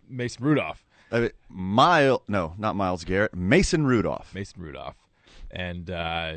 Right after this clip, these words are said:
Speaker 1: you know, throwing that at his head, you know, that's, uh, it, you know, he didn't say, "That is a disgusting act." He's like, "I'm
Speaker 2: Sure.
Speaker 1: so sorry that we had to show that to you."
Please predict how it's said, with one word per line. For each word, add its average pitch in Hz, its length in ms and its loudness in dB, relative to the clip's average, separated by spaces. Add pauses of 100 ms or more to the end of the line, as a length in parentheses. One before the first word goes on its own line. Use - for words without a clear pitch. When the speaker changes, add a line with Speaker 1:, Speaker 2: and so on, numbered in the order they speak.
(120)
Speaker 1:
you 98 100 -12
know, 85 180 -10 (320)
throwing 123 220 0
that 123 180 0
at 110 120 0
his 92 160 -10
head, 117 380 -2 (760)
you 95 80 -12
know, 85 100 -10
that's, 117 380 -4
uh, 104 460 -4 (600)
it, 104 220 -14 (160)
you 107 160 -14
know, 85 80 -12
he 113 160 -8
didn't 127 200 -2
say, 120 260 -2
"That 131 180 -2
is 120 160 -2
a 110 60 -10
disgusting 101 760 -8 (100)
act." 90 420 -4
He's 107 160 -10
like, 92 220 -10
"I'm 127 120 -2
Speaker 2:
Sure. 98 160 0
Speaker 1:
so 139 300 2
sorry 113 440 0
that 90 140 -12
we 98 200 -8
had 95 240 -8
to 87 160 -12 (260)
show 101 300 -6
that 87 220 -10
to 98 100 -12
you." 85 180 -10